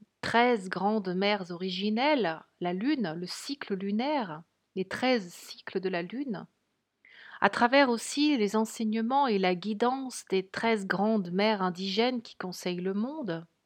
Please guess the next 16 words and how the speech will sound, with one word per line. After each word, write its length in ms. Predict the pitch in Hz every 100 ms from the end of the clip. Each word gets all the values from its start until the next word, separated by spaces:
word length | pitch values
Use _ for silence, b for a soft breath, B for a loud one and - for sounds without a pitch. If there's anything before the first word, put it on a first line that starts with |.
| _ _ _ _ _ _ _ _ - b b b b b b _ _ _ _ _ _ _ -
à 80 | 226
travers 360 | 262 269 330
tout 100 | 330
simplement, 880 | 254 262 247 240 240 320 359 277 - _ -
euh, 260 | 202 196 190
l'énergie 1000 | 196 233 247 254 240 226 240 294 277 -
infinie, 720 | 220 226 - - 277 320 415 - _ _ _ _ _ _ _ _ _ -
euh, 500 | 202 190 180 185 180 - - - - - - _ -
féminine 680 | - - 254 262 285 349 359
et 100 | 220
matricielle 840 | 208 202 - 240 - 311 330 247 -
que 120 | 208
je 120 | 185
porte 440 | 190 226 240 -
en 100 | 196
moi, 500 | 190 208 262 359 -